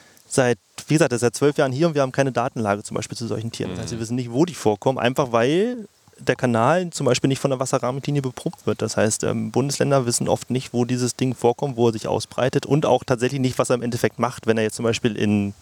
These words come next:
Speaker 1: natürliche Gewässer kommen würde.
Speaker 2: Bevor wir weiter wissenschaftlich werden, macht's den kulinarischen Unterschied?
Speaker 1: Ach nein, überhaupt nicht. <laughs> Wir haben ja tatsächlich eine Namenpflicht für die Dinger, das heißt, die müssen entnommen werden
Speaker 2: Mhm.
Speaker 1: an allen möglichen Größen, zu allen möglichen Zeiten und, ähm,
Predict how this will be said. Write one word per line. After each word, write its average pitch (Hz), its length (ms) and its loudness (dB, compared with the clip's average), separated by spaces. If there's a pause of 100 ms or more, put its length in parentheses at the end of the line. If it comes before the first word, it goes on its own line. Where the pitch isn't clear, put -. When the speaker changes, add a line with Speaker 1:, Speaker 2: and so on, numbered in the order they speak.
Speaker 1:
natürliche 113 460 0
Gewässer 107 320 -2
kommen 117 280 -4
würde. 107 260 -8 (260)
Speaker 2:
Bevor 123 320 0
wir 135 320 2
weiter 120 260 2
wissenschaftlich 131 600 -4
werden, 123 440 0
macht's - 300 -4
den 104 160 -4
kulinarischen 90 640 0
Unterschied? 87 500 -6
Speaker 1:
Ach - 200 -6
nein, 107 240 -2
überhaupt 113 360 0
nicht. 104 280 -8
<laughs> 185 1600 0
Wir 143 120 4
haben 175 160 2
ja 220 80 4
tatsächlich 170 320 2
eine 139 80 2
Namenpflicht 202 460 0
für - 60 0
die 202 120 2
Dinger, 220 240 2
das - 140 2
heißt, 147 200 4
die 135 80 0
müssen 175 260 0
entnommen 202 380 0
werden 214 180 0
Speaker 2:
Mhm. 127 60 -4
Speaker 1:
an 127 120 -2
allen 151 240 -2
möglichen 160 280 -4
Größen, 175 520 2
zu - 140 0
allen 151 180 -2
möglichen 151 320 -4
Zeiten 185 480 0
und, 156 420 2
ähm, 147 420 0